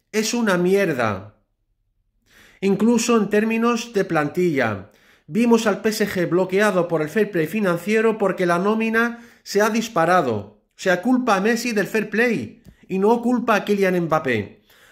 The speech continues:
Ahora tiene la oportunidad de ahorrar su gran suma de dinero, ya que el salario de Messi es sustancial. Es muy mala idea alargar con Messi. Messi no se molesta en sacar al club adelante.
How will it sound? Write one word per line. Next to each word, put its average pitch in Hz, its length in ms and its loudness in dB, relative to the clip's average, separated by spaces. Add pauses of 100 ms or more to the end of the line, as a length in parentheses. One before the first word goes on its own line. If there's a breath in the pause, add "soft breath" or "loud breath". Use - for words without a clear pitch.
Ahora 233 340 2
tiene 226 240 0
la 196 140 2
oportunidad 196 600 -2
de 190 100 0
ahorrar 185 340 0
su 190 160 -4
gran 202 240 0
suma 226 300 -2
de 202 140 0
dinero, 165 580 0 (320 loud breath)
ya 226 260 2
que 233 80 0
el 208 80 2
salario 202 460 0
de 185 100 -2
Messi 220 320 -2
es 226 140 -6
sustancial. 156 1000 -2 (380 loud breath)
Es 202 180 0
muy 233 220 0
mala 220 260 2
idea 214 320 0
alargar 202 460 0
con 165 180 -2
Messi. 123 600 -4 (360 soft breath)
Messi 214 480 2
no 226 180 2
se 233 200 -2
molesta 226 440 0
en 220 100 0
sacar 208 500 0
al 196 180 -2
club 220 240 -2
adelante. 170 800 0